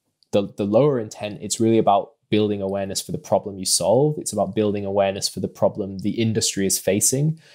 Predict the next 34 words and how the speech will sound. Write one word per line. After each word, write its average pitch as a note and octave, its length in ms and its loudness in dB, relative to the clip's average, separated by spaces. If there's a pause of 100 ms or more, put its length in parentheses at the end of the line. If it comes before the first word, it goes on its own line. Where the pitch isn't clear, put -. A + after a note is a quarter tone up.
(200)
and G#2 100 2
it's G2+ 80 2
building G#2+ 320 0
awareness G2 480 0
for - 100 -8
your G2 240 -2
role G2 300 2
in G2+ 140 -6
that F2 220 -8
and F#2 140 -12
how F#2 140 -4
you F#2+ 180 -2
enable F#2+ 460 -2
your F#2 320 0 (500)
potential G#2 380 -2
customer F#2+ 480 -4
to, G2+ 300 -2
to - 180 -6
basically F#2 580 -2 (1080)
excel G#2 540 0
and, G2+ 140 -10
and G#2 240 -10
benefit G2+ 560 -2
and, F#2+ 400 -10
and G#2 160 -6
gain G2 240 0
value F#2+ 320 2
from G2+ 180 -12
what G2+ 140 -10
it F#2+ 100 -6
is G#2 220 -4
that - 140 -6
you G2 120 -4
provide. G3 600 -2